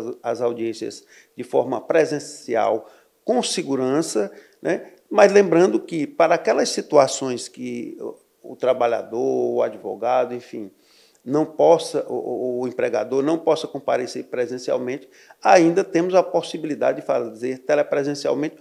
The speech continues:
ou até mesmo de forma híbrida, ou seja, a, pa-, alguma das partes, o advogado presencialmente e a outra parte telepresencialmente. O mais importante é que nós temos os mecanismos necessários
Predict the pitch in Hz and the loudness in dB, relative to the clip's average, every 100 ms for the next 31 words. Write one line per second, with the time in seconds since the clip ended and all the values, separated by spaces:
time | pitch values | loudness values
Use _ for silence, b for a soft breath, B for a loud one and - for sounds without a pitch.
0 | _ 208 196 - 160 165 170 180 165 - | _ 8 8 8 2 2 -4 -6 -8 0
1 | 165 165 143 151 131 120 107 - b b | 0 0 -2 -4 -6 -6 -8 -10 b b
2 | 139 139 147 120 117 b b b - - | -8 -4 -4 -4 -8 b b b -20 -20
3 | _ _ _ _ 131 135 139 131 135 151 | _ _ _ _ 6 6 6 4 2 0
4 | 147 135 139 - 131 123 - - - _ | 2 2 2 0 -2 0 -4 -16 -18 _
5 | _ - 131 127 131 131 123 123 123 147 | _ -8 0 0 0 -2 -2 -4 -4 -2
6 | 147 135 139 185 196 196 202 - - - | 0 0 -4 -2 0 0 -4 -8 -8 2
7 | 208 180 160 160 165 160 139 135 135 - | 6 8 8 6 2 0 2 2 0 0
8 | 151 143 139 135 139 139 135 127 101 B | 2 2 0 -2 -4 -2 -2 -2 -8 B
9 | B B - 147 165 170 165 156 - 170 | B B -2 4 6 4 0 0 0 -2
10 | 190 202 175 165 165 165 143 139 151 151 | -2 -2 -4 -4 -4 -6 -8 -6 -4 -2
11 | 147 135 139 147 135 143 139 165 - 160 | -2 -2 -6 -6 -6 -4 -4 -4 0 0
12 | 160 - | 0 -6